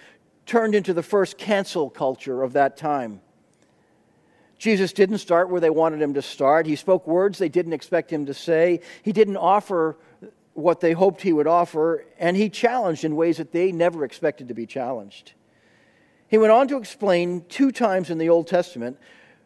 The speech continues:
when God used people outside of Israel and when he did not use his own people.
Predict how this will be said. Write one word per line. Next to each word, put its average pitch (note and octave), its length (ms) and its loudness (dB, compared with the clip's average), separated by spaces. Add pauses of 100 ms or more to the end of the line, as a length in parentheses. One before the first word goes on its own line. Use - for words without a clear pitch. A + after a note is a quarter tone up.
(120)
when E3+ 180 -2
God A3+ 300 4
used A#3 360 -4
people E3+ 380 -4
outside F3+ 640 0
of D#3+ 100 0
Israel C#3+ 580 -2 (840)
and E3 180 -4
when F#3 440 0 (280)
he F#3+ 540 -6 (160)
did F3+ 180 0
not F#3+ 440 0
use E3 300 0
his D3 160 -8
own D#3 180 -2
people. B2 400 -6